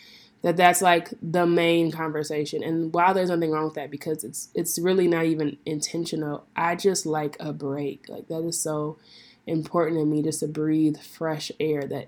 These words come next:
isn't about school. And so I kinda don't want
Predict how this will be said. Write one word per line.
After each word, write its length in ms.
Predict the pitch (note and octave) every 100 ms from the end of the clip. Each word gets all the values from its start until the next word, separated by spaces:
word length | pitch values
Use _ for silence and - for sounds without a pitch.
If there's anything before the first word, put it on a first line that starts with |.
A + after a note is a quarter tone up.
| -
isn't 640 | D3+ D#3 D3+ C#3 C3+ - - _ _ -
about 420 | D#3 D3+ D3 -
school. 580 | - - E3 E3 D3+ D#3 - - - - _
And 180 | E3+ E3+
so 600 | - D#3+ D3+ D3 D3 D3 _ _ -
I 140 | D#3+
kinda 400 | D#3 G3+ G3 G3
don't 460 | F3 F3 F3 E3 B2+
want 640 | E3 F3 F3+ E3+ D3+ G#2